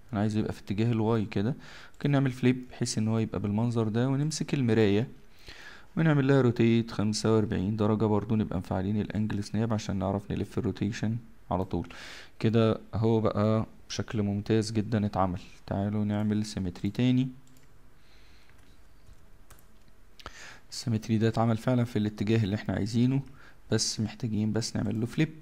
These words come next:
ونقول له برضو يمسك لنا الميرور، وناخد ال-، الميرور في اتجاه الاكس كده كده كده، بحيث ان احنا نحط دول في مكانهم اهو كده، وهنلاقي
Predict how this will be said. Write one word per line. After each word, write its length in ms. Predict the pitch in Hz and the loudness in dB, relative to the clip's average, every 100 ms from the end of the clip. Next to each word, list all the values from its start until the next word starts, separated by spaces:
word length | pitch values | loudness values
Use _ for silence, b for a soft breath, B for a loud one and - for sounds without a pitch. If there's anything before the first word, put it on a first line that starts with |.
| - - B B B B | -20 -20 B B B B
ونقول 260 | - 107 113 | -6 -2 0
له 60 | 113 | 2
برضو 240 | 120 123 | 2 4
يمسك 340 | 123 - - | 2 0 -4
لنا 200 | 131 127 | -2 2
الميرور، 420 | 120 110 113 113 113 - - - - - - | 2 2 2 2 0 -6 -20 -20 -20 -16 -10
وناخد 400 | 107 117 110 107 | -6 -4 -2 -2
ال-، 640 | 110 113 113 113 113 - | -4 -6 -6 -6 -8 -8
الميرور 320 | 104 110 110 | -6 -2 -2
في 140 | 107 - | -4 -8
اتجاه 280 | - 113 | -4 0
الاكس 360 | 110 - - - | 0 0 -4 -8
كده 240 | - 107 | -6 -4
كده 260 | 107 113 110 | -2 -4 -4
كده، 280 | 107 120 127 - b b b b - | -4 -4 -4 -8 b b b b -20
بحيث 280 | - 113 110 | -10 -4 0
ان 120 | 107 | 0
احنا 240 | 107 110 | 0 -2
نحط 460 | 110 - 113 - 113 | -4 -4 -6 -6 -6
دول 340 | 107 107 113 | -2 0 0
في 140 | 113 101 | -2 -6
مكانهم 540 | 101 - 101 117 165 - - - - - - | -6 -6 -6 -4 -4 -8 -18 -20 -20 -20 -12
اهو 140 | 104 107 - | -8 -8 -4
كده، 240 | 98 131 - - | -4 -4 -6 2
وهنلاقي 680 | 139 117 127 135 139 135 | 2 6 4 4 4 0